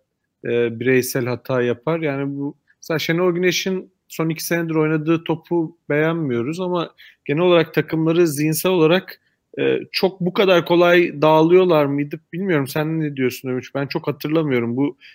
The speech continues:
bu yıl sanki biraz çok kolay ve hızlı dağılıyoruz. Yani zaten, e, Şenol Güneş'in kötü futbolla son iki sezonunda ligin sonunu getirebilmesinin bence en temel sebebi gene saha içerisinde ciddiyet ve disiplin daha yüksekti. Ben mesela son yirmi dakikada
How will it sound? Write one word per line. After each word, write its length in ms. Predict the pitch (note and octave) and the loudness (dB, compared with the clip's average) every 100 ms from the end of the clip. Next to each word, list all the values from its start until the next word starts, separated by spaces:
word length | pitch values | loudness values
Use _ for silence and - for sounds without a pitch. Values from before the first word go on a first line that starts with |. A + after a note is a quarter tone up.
| _ | _
bu 100 | C#3 | 0
yıl 100 | D#3 | 0
sanki 380 | D#3 E3+ E3 F3 | 0 -2 -2 0
biraz 200 | D#3+ D#3+ | 2 2
çok 220 | - E3 | -4 -8
kolay 400 | - D3+ E3+ F3 | 0 4 4 4
ve 60 | D#3+ | 2
hızlı 380 | D3 D3 E3 C#3+ | 0 -4 -4 -2
dağılıyoruz. 520 | B2 A#2+ A#2 A2+ A2+ | 0 0 -2 -4 -2
Yani 280 | D3 C#3+ C#3+ _ _ _ - - | -2 -2 -4 _ _ _ -18 -2
zaten, 400 | D3 E3 F#3+ F3 | 0 2 0 0
e, 300 | G#2 G2 D3 | -6 -8 -2
Şenol 300 | E3 E3+ F3 | 2 4 4
Güneş'in 360 | F#3 F#3+ A3+ | 4 2 0
kötü 260 | - F3 F3+ | -2 -2 -2
futbolla 520 | G3 - G3+ F#3+ F#3 | -8 -4 2 4 4
son 180 | F3+ F#3 | 2 0
iki 160 | F#3 F#3+ | -2 -2
sezonunda 680 | F#3+ F3+ F#3 F3+ F#3 F#3+ - - _ | 0 0 0 0 2 2 0 -14 _
ligin 180 | D3 F3+ | 0 0
sonunu 320 | E3+ F3+ F#3 | 2 0 0
getirebilmesinin 840 | F3+ E3+ - F#3+ F#3+ F#3+ - F#3+ F#3 | 2 2 4 2 2 0 0 -2 0
bence 240 | F#3+ F#3+ | 0 2
en 140 | G3+ G#3 | -2 -2
temel 300 | F3 D#3+ D3+ | -4 -4 -2
sebebi 500 | - D#3+ G#3+ C4+ - - _ _ - | 0 -2 -2 -6 -6 -16 _ _ -4
gene 340 | F#3 A3+ A3 - - | 0 0 -2 -6 -6
saha 320 | - F#3 G3+ | 0 4 4
içerisinde 540 | G3 G3 F#3 F#3 A3+ F#3 C3+ | 2 0 0 0 -6 -6 -8
ciddiyet 560 | C3 D3+ - G3+ G3 G3 | -12 -12 -4 -2 -2 -6
ve 120 | F3 | -6
disiplin 460 | E3 - - A#3 | -4 -4 -6 -4
daha 200 | F#3+ F3+ | -4 -4
yüksekti. 580 | G#3+ F3+ - C3 B2+ A#3+ | -4 -4 -4 -6 -6 -4
Ben 280 | G#3 F#3+ G3 _ _ _ _ | -2 -2 -4 _ _ _ _
mesela 380 | D3 - F3 C#3+ | -2 2 2 2
son 240 | - F#3 | 0 0
yirmi 360 | G#3 F3 G3 A3 | 0 0 -2 0
dakikada 640 | G#3+ G#3 - G#3 D#4+ D#4+ | 0 0 -6 -2 -2 -2